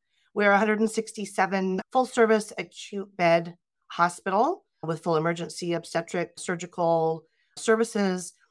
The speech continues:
And part of those one sixty-seven, hundred sixty-seven beds is thirty-four bed long-term care unit. And then we also have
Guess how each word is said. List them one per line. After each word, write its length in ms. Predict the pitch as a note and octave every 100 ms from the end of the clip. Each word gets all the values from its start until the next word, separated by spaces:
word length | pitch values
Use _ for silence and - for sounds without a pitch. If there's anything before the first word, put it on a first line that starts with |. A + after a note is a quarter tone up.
| _ -
And 240 | G3+ G3
part 200 | - C4+
of 120 | B3+
those 340 | A#3 A3 G#3+ -
one 180 | F3+ G#3
sixty-seven, 580 | A3 A3+ G#3+ G3+ F#3 F3+
hundred 300 | F#3 G#3 F#3+
sixty-seven 420 | G3+ - F#3 F3+
beds 300 | F3 E3+ - F#3+
is 420 | F3 E3+ E3 - G#3
thirty-four 600 | G3+ G#3 - F#3+ F#3 F3+
bed 440 | F3 E3 E3 D#3 _ _ _ _
long-term 540 | F3+ F3+ F#3+ - F3 E3+
care 260 | - E3
unit. 360 | D#3+ F3+ C4 F4 _ _ _ _ _ G3
And 120 | G3
then 120 | F#3+
we 80 | F#3+
also 360 | G3 G#3+ A#3+
have 360 | A3+ A3+ G#3